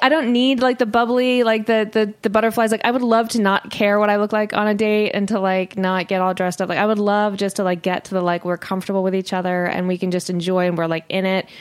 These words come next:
But you can't jump to that. Like, and so I have to go out there and date, and I have to be online, and I have to get to know people.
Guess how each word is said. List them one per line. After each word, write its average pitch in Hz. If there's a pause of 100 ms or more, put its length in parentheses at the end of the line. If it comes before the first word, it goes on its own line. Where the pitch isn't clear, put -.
(240)
But 277
you 294
can't 320
jump 339
to 233
that. -
Like, 156
and 196
so 226
I 220
have 226
to 262
go 233
out 226
there 233
and 226
date, 254
and -
I 175
have 190
to 208
be 220
online, 208
and 175
I 175
have 196
to 214
get 208
to 214
know 233
people. 208